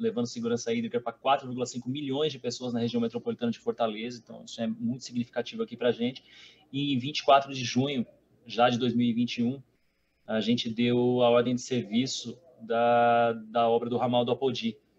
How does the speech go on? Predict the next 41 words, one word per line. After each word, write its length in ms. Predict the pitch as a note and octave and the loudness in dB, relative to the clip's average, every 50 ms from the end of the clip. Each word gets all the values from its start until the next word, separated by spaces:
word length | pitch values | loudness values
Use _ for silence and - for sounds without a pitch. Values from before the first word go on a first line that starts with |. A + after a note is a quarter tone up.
| - _ _ _ _ _ - | -20 _ _ _ _ _ -2
que 40 | A2+ | 0
é 20 | |
a 20 | A2 | 0
última 380 | A#2+ C3 C3 - - D3+ C#3+ | 0 0 -2 -6 -6 -6 -6
etapa 380 | C3+ C3+ - C3 B2+ B2+ C#3+ C3 | -6 -2 0 0 0 0 0 -2
do 100 | A#2+ C3 | 0 0
eixo 240 | C3 B2+ - - C3+ | 0 0 -2 -4 -2
norte, 400 | B2+ A#2+ A#2 A2+ A2+ A2 - A#2 | 0 2 2 2 0 -2 -2 -4
né? 100 | A2 G#2+ | -4 -4
Quando 180 | - C3 C#3 | -6 -4 -2
eu 60 | D#3 C#3+ | -2 -2
falo 360 | - - C3+ C3+ C3 B2+ B2 | 2 4 4 6 6 2 0
que 80 | - | -2
a 40 | B2 | -2
gente 220 | A#2 A#2+ A#2+ - - | -2 -2 -4 -4 -4
terminou 480 | B2+ B2 A#2+ B2 A#2 A2+ A2+ B2 B2+ | -2 0 0 2 2 2 0 0 0
a 40 | B2 | 0
obra 220 | A2+ A2+ A#2 A2+ | 0 2 0 -2
física, 400 | A2+ - - B2 B2 A#2 A2+ A#2 | -4 -4 -4 -4 -4 -4 -4 -6
tá 80 | A2+ A#2 | -6 -6
entregando 320 | A#2 - A#2 A#2 A#2 A2+ | -6 -4 -4 -4 -2 -2
a 40 | A2+ | -2
última 240 | A2+ A#2+ - A#2+ A#2 | -4 -4 -2 -2 -2
etapa 260 | A2+ - A2 A2+ A2+ | -2 -2 -2 -4 -4
física 380 | - - B2 A2+ - - A#2+ A#2 | -2 -2 -4 -4 -2 -2 -2 0
hoje, 420 | A2 A#2 C3 D3+ D3+ B2+ A2+ G#2 - _ _ _ _ _ _ _ _ | 0 2 2 0 0 0 -4 -10 -18 _ _ _ _ _ _ _ _
é 80 | A2 | 0
a 60 | A2+ | 2
última 320 | A#2 A#2+ B2 B2 - C3 B2+ | 2 2 0 -2 -4 -4 -4
etapa 320 | A#2+ - B2+ B2 B2+ A#2+ | 0 0 0 0 0 -4
física 300 | - - B2+ B2 - C#3 | -4 -6 -8 -8 -8 -4
da 100 | B2 B2+ | -2 0
obra 240 | B2+ C3 C3+ C3+ B2+ | 0 0 0 0 -2
principal. 640 | B2+ C3+ B2 B2 - C3+ - - B2+ B2 A#2 G2+ G#2 | -4 -6 -10 -10 -14 -10 -2 0 2 2 2 0 -4
Então, 140 | - A#2+ A#2+ | -8 -8 -8
tem 180 | - B2+ B2+ C3 | -8 -8 -8 -8
os, 160 | B2+ A#2+ - | -10 -10 -8
os, 400 | A#2+ A#2+ A#2+ B2 B2+ B2+ B2 G#2+ | -8 -8 -6 -4 -6 -6 -6 -8
os 180 | A#2+ B2 B2 A#2+ | -8 -10 -10 -4
ramais, 480 | - C3 B2 B2 A#2 A#2+ B2 B2+ A2+ | -4 -2 0 2 2 2 2 2 0
né, 180 | A#2 A2+ A#2 | 0 -2 -4